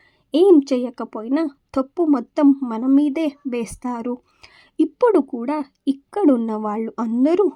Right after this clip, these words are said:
నిన్ను ఎలా చూస్తున్నారో చూడు. ఇలాంటి చోట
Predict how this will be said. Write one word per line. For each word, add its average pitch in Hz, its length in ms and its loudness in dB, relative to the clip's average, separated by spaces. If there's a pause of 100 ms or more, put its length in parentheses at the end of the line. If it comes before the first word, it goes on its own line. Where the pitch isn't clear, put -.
(160)
నిన్ను 247 340 -2
ఎలా 247 260 -2 (140)
చూస్తున్నారో 311 680 -2
చూడు. 339 480 -4 (580)
ఇలాంటి 349 600 2
చోట 214 220 -6